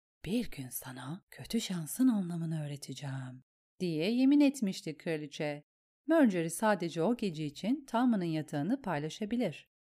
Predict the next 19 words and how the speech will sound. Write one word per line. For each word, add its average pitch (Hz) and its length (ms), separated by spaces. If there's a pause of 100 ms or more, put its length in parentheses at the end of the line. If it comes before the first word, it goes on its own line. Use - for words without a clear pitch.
Demek 262 280
zorunda 180 460
kalmıştı. 147 680 (380)
Daha 160 240
uzun 214 400
değil. 143 400 (420)
Diken 196 380
kraliçesi, 165 880 (300)
"Majesteleri 185 960
çok 196 340
lütufkar," 196 880 (300)
diye 180 340
karşılık 277 540
vermişti 156 640 (260)
ve 165 60
herkes 269 520
gülümsemişti. 170 880 (520)
Cersei'nin 269 600
parmakları 156 880